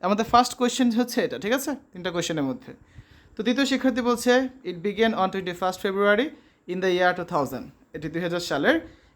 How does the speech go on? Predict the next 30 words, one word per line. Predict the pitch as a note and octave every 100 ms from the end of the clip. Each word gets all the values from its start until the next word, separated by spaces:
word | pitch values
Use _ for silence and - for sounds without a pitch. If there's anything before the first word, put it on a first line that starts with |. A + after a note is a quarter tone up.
| -
একুশে | G3+ A#3 A#3
ফেব্রুয়ারি | G#3 D#3 D#3 E3 E4+ -
শুরু | - F3 D3+
হয়েছিল। | B2+ A2 - - - _ _ _ _ _ _ _ _ _ _ _ -
তো | A3
প্রথম | B3+ C#4+
শিক্ষার্থী | C#4 C#4 C#4+ C#4
আবার | A3 A#3
বলছে, | A3+ F#3+ A3+
"Who | A3+ C4
declared | G#3 A3 A3 G3+ D#3
it? | C#3
এটা | F#3
কে | G3+ A#3
ঘোষণা | A#3 A#3 B3 A#3
করেছিল?" | G3+ E3 - B2 - - _ _ _ _
তো | E3+
দ্বিতীয় | G#3 A3+
শিক্ষার্থী | A3+ A3+ G#3+ A3
বলছে | A3 G#3+ D4 F#4+
যে, | E3 E3+
"ইউনেস্কো | F#3+ F#3+ G3 F#3+ G3
এটা | G3 C#4
ঘোষণা | F3+ F3 E3
করেছিল।" | C#3+ B2 - A#2 G2+ - _ _ _ _ _ _ _ _ _ _ _ _ _
প্রথম | G#3+ A#3
শিক্ষার্থী | B3 A#3+ A#3+ G#3
বলছে, | F#3+ E3 D#3+
"ইউনেস্কো, | G#3 F#3 B3 C#4 - E3+ - - -
what | G3